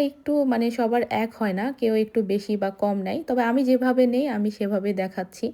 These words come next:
একটা বাটিতে দেড়শো গ্রাম মতো উঠিয়ে নিলাম চকলেট কেকের জন্য। আর এই বাটির এটাতে এক চা চামচ ভ্যানিলা এসেন্স আমি অ্যাড করে দিলাম।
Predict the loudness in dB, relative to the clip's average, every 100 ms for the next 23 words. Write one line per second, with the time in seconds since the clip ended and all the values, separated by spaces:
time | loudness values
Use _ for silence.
0 | -10 _ -2 2 2 2 2 2 2 2
1 | 0 0 0 0 0 0 -2 -2 -2 -2
2 | -2 -2 -2 -2 -2 -4 -4 -2 -2 -2
3 | -4 -2 -4 -4 -12 -20 -8 -4 -2 -2
4 | -6 -8 -2 0 0 0 -2 -2 -4 -8
5 | -6 -4 -2 0 -2 -2 -4 -4 -2 -2
6 | -2 -2 -4 -4 -4 -2 0 -2 0 -4
7 | -4 -4 -2 -2 -4 -4 -2 -2 -2 -2